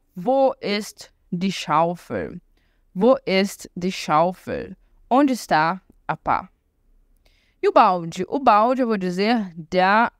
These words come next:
Eimer. Der Eimer é o balde, uma palavra masculina. Plural igualzinho, singular, só vou colocar o die. Die Eimer, os baldes. Então, posso dizer:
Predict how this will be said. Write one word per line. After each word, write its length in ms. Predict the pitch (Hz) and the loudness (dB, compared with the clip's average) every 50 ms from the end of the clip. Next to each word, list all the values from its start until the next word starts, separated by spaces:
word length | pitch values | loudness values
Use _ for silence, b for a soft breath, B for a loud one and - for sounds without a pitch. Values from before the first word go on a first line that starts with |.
| _ - | _ -6
Eimer. 720 | - 175 185 208 226 233 214 185 151 98 69 67 185 180 _ _ _ _ _ _ _ _ _ _ - | -2 0 2 2 2 2 2 2 0 0 -4 -6 -10 -14 _ _ _ _ _ _ _ _ _ _ -8
Der 280 | 175 196 208 226 - - | 0 4 4 4 4 2
Eimer 600 | - 156 165 170 175 180 185 190 202 220 254 277 - - | 0 0 0 0 0 0 2 2 4 4 4 2 0 -2
é 100 | - 196 | -4 -4
o 100 | 190 196 | -4 0
balde, 400 | 190 233 220 - 220 226 208 190 | 2 4 4 4 4 2 -2 -6
uma 120 | 180 175 | -8 -8
palavra 280 | - 190 180 175 175 190 | -4 -2 -2 0 0 0
masculina. 640 | 185 180 185 - - 254 262 262 247 247 254 285 294 _ _ _ _ | -2 -2 -4 -4 -4 -2 0 2 2 2 0 -2 -4 _ _ _ _
Plural 300 | - 370 339 277 262 277 | -2 2 6 6 6 6
igualzinho, 480 | 269 226 254 269 294 311 262 269 254 254 | 4 2 4 4 4 2 0 -4 -6 -6
singular, 440 | - - 247 240 254 240 226 233 240 | -6 -6 -2 0 2 4 4 4 2
só 140 | - 254 | 0 -4
vou 100 | 220 226 | -4 -4
colocar 360 | 220 - 240 226 233 - 233 233 | -4 -2 -4 -2 0 0 0 0
o 40 | |
die. 440 | 226 196 180 202 214 220 208 196 - _ _ _ _ _ _ - | 0 -4 -4 -4 -2 -2 -4 -6 -8 _ _ _ _ _ _ -10
Die 320 | 170 170 180 220 254 240 - - | -8 -2 0 2 2 2 2 2
Eimer, 500 | 180 175 175 175 180 190 208 233 - - _ - | 2 2 2 2 2 2 2 2 0 -2 _ -2
os 400 | 165 185 214 240 - - - - - | 0 0 0 0 -4 -8 -14 -14 -10
baldes. 640 | 185 165 160 156 156 151 151 - - - - - - | -2 2 2 2 2 0 -4 -10 -12 -16 -14 -12 -8
Então, 160 | - 170 180 | -8 -6 -4
posso 220 | - 185 180 185 | -4 -4 -4 -4
dizer: 360 | 185 208 196 220 247 294 359 | -6 -6 0 2 2 2 2